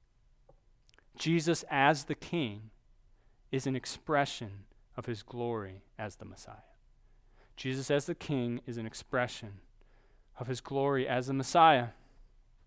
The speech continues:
So we've looked at four expressions of his glory as Messiah so far. The last one, number five, is Son of Man. Number five is Son of Man. Jesus responds to Nathanael's proclamation by telling him two things. First,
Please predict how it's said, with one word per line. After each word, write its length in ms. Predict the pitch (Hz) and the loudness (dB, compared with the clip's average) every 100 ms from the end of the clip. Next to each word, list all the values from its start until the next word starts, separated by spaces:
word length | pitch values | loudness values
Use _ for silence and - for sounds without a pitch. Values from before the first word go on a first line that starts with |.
| _ - - - _ - - - - - - | _ -20 -20 -20 _ -20 -20 -20 -20 -20 -14
So 140 | - 147 | -4 4
we've 60 | |
looked 180 | 165 170 | 6 6
at 120 | 156 | 4
four 260 | - 165 170 | 6 8 8
expressions 640 | 165 - 175 151 - 160 | 6 2 6 6 6 0
of 100 | 147 | 0
his 140 | 143 131 | -2 -4
glory 300 | 147 139 139 | -2 2 2
as 120 | 135 | 0
Messiah 360 | 131 - 139 131 | -4 0 0 0
so 220 | - 135 | -2 -4
far. 200 | - 139 | -2 -2
The 80 | 123 | 0
last 380 | 127 127 - | 0 0 -2
one, 180 | 135 131 | -6 -4
number 180 | 127 120 | -4 -6
five, 520 | - 131 127 131 131 - - - _ - | -2 0 2 0 -4 -12 -20 -20 _ -12
is 80 | 127 | -8
Son 260 | - 131 | -2 -2
of 100 | 127 | 0
Man. 440 | 120 117 110 110 110 - _ - _ _ _ _ - _ _ _ _ _ _ _ _ _ _ _ - | -2 -2 -4 -6 -10 -16 _ -20 _ _ _ _ -20 _ _ _ _ _ _ _ _ _ _ _ -6
Number 120 | 170 | -4
five 400 | - 156 151 156 | 6 8 10 8
is 80 | 147 | 2
Son 260 | - 147 139 | 0 0 0
of 100 | 117 | -2
Man. 440 | 110 110 110 107 - - - _ _ _ _ _ _ _ - | -4 -4 -6 -8 -14 -20 -20 _ _ _ _ _ _ _ -8
Jesus 400 | - 170 170 160 | 0 0 0 -2
responds 600 | 151 - 151 143 143 143 | -4 0 4 6 6 2
to 100 | - | -2
Nathanael's 540 | 139 127 139 135 135 123 | -4 -2 -2 0 -2 -4
proclamation 840 | - 131 - 127 123 127 131 127 | 0 0 0 -2 -2 -2 -2 -2
by 100 | 120 | -2
telling 280 | 113 127 123 | -2 -4 -4
him 140 | 123 | -4
two 220 | 120 139 135 | -4 -6 -6
things. 400 | - 170 113 - | -2 -2 -2 -2
First, 500 | 160 131 135 - | 2 2 0 -6